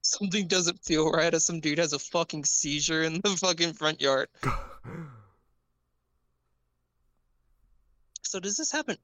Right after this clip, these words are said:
Speaker 1: after? Or,
Speaker 2: It's
Speaker 1: so it's
Speaker 2: after
Speaker 1: after
Speaker 2: the
Speaker 1: the first Nun movie, but
Speaker 2: Yes.
Speaker 1: before
Speaker 2: The Conjuring movies.
Speaker 1: That's weird.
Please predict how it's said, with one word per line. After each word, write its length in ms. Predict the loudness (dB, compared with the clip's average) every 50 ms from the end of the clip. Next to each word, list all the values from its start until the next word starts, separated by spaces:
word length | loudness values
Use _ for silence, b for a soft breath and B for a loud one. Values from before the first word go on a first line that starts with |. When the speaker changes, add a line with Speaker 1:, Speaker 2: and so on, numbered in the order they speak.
| -4
Speaker 1:
after? 640 | -2 0 0 -2 -4 -6 -4 0 0 0 0 0 -4 -6 -12 _ _ _ _ _ 2
Or, 240 | 4 4 4 2 0 -4 _ _ _ -20 -20 _ _ _ _
Speaker 2:
It's 100 | 4 4
Speaker 1:
so 60 | 6 6
it's 160 | 6 6 4 2 2
Speaker 2:
after 320 | 4 4 4 2 2 2
Speaker 1:
after 20 | 2 2
Speaker 2:
the 60 | 2
Speaker 1:
the 60 | 0
first 300 | 2 2 2 2 2 2
Nun 200 | 2 2 2 2
movie, 340 | 2 0 2 2 2 2 2
but 180 | 4 2 2 2
Speaker 2:
Yes. 80 | 2
Speaker 1:
before 920 | 0 0 0 0 -2 0 2 4 4 6 6 6 6 6 6 6 4 2 0
Speaker 2:
The 80 | -2 -6
Conjuring 480 | -4 -4 -4 -4 -4 -6 -8 -10 -10
movies. 360 | -10 -12 -12 -14 -14 -16 -18 -20 -20 -20 _ _ _ _ _ _ _ _ _ _ _ _ _ _ _ _ _ _ _ _ _
Speaker 1:
That's 340 | -4 -2 -2 -2 -4 -6 -8 -8 -12 -12
weird. 220 | -12 -12 -12